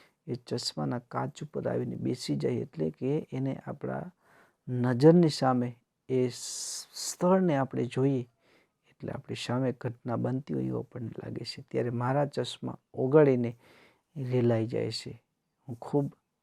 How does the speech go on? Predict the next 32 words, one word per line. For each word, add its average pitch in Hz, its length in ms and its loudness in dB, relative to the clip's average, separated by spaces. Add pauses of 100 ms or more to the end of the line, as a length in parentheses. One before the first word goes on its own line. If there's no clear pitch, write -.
વિહવળ 127 580 4
બની 117 300 0
જાઉં 120 280 -2
છું 127 260 -16 (760)
કે - 100 -4
આ - 140 -2
એ 143 120 2
જ 120 100 -4
જગ્યાએ 127 540 -4 (360)
જ્યાં 117 140 -4
નાના 123 460 0
નાના 120 160 -2
બાળકો, 117 460 0
હું 127 240 -2
પણ 143 100 -2
નાનો 131 300 0
બાળક 123 340 0
હતો 120 220 -6 (580)
અને 113 120 -2
મારી 113 300 0
સાથે 120 340 -4
ગોઠિયાઓ 139 500 0
પણ 131 180 -4
નાના 123 360 -4
હતા, 123 240 -12 (140)
કેવું 202 260 4
ખિલખિલાહટથી 123 840 -2
રમતા 117 380 -6
હતા. 127 320 -14 (1300)
"સાલવારદો 160 800 8
ડાલીએ 131 460 8
જેમ 131 420 0